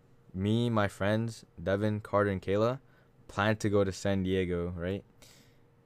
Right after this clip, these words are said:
So that's what we did. We stayed over at s-, at Devin's house 'cause he moved there around sophomore year,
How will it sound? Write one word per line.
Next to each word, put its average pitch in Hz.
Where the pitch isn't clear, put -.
So -
that's 101
what 110
we 104
did. 92
We 95
stayed 107
over 107
at 98
s-, -
at 87
Devin's 101
house 104
'cause -
he 90
moved 92
there 85
around 87
sophomore 90
year, 92